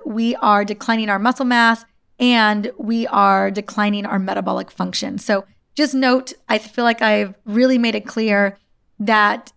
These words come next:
especially if you're gonna do early time restricted eating, um, and you're looking to balance your blood sugar and to support your muscle mass,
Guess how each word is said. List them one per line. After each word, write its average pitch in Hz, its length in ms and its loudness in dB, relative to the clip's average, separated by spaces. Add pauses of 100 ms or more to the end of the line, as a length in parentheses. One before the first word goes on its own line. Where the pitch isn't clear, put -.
(180)
especially 247 580 -2
if 240 60 -2
you're 254 80 0
gonna 226 160 0
do 220 200 -4
early 233 260 0
time 214 240 -4
restricted 214 440 -8
eating, 269 440 0 (440)
um, 202 400 2 (120)
and 233 240 0
you're 226 100 0
looking 240 320 -2
to 240 80 0
balance 214 340 0
your 208 100 -6
blood 214 200 -4
sugar 214 560 -2
and 208 160 -2
to 202 80 -10
support 214 480 -6
your 214 80 -2
muscle 202 240 -2
mass, 196 380 -2